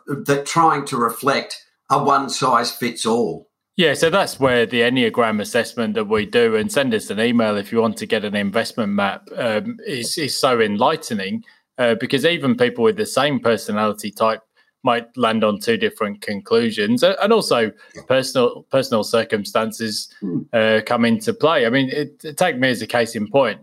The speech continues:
Speaker 2: No-, nobody would ever design a, an investment portfolio like mine. I've got properties in London, but I've got properties in Sydney and Australia, and it,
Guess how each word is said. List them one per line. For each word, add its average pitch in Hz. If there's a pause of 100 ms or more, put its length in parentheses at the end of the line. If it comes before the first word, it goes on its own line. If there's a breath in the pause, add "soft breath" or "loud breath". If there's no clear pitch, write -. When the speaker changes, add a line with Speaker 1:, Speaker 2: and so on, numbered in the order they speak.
(100)
Speaker 2:
No-, 156
nobody 170
would 131
ever 147
design 113
a, 107 (420 soft breath)
an 120
investment 110
portfolio 110 (220)
like 107
mine. 117 (280 soft breath)
I've 127
got 139
properties 113
in 107
London, 120 (140)
but 135
I've 120
got 120
properties 117
in 107
Sydney 113
and 107
Australia, 120
and 120
it, 247